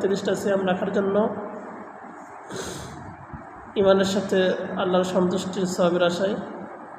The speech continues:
আশা করি আপনারা যারা এই ভিডিওটা দেখবেন, যদি আমি পাবলিশ করি, তাহলে আপনাদের যারা ছোট ছোট সন্তান আছে, তাদেরকেও এরকম ইমানের সাথে,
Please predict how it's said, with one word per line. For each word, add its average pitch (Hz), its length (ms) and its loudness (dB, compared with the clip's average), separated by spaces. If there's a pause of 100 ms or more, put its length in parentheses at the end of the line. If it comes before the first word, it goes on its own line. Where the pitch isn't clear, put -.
(340)
আশা 202 180 0
করি 226 200 6
আপনারা 214 360 6
যারা 220 220 6
এই 208 60 4
ভিডিওটা 190 360 4
দেখবেন, 180 760 4 (380)
যদি 175 200 2
আমি 170 460 4 (100)
পাবলিশ 170 420 2 (100)
করি, 180 380 2 (1700)
তাহলে 196 460 8 (1120)
আপনাদের 214 400 0
যারা 214 200 4
ছোট - 260 0
ছোট 208 180 2
সন্তান 185 460 6
আছে, 185 260 4 (840)
তাদেরকেও 190 460 2
এরকম 180 580 2
ইমানের 185 420 10
সাথে, 247 380 4